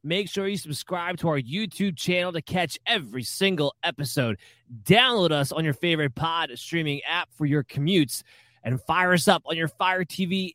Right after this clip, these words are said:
and Android devices when you search for the M D's Fantasy Football Show on the Amazon App Store. As always, I'm your host, Dan Maynard. I'm joined here with Chris Dowhauer,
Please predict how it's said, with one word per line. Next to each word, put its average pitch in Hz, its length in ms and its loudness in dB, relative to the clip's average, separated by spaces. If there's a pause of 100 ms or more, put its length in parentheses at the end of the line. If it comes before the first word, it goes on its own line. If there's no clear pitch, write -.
and 185 360 0
Android 151 560 2
devices 135 580 0
when 131 120 0
you 175 120 0
search 165 360 0
for 147 80 -4
the 160 180 -8
M 190 140 0
D's 185 340 -4
Fantasy 185 320 0
Football 185 540 -2
Show 180 380 2 (280)
on 202 140 0
the 208 180 0
Amazon 165 640 2
App 160 240 0
Store. 101 380 -6 (200)
As 160 120 0
always, 175 220 6
I'm 165 140 4
your 156 120 4
host, 147 300 4 (140)
Dan 156 240 0
Maynard. 135 240 0
I'm 127 60 -6
joined 196 280 2
here 156 200 0
with 139 140 -2
Chris 185 420 -2 (180)
Dowhauer, 160 680 2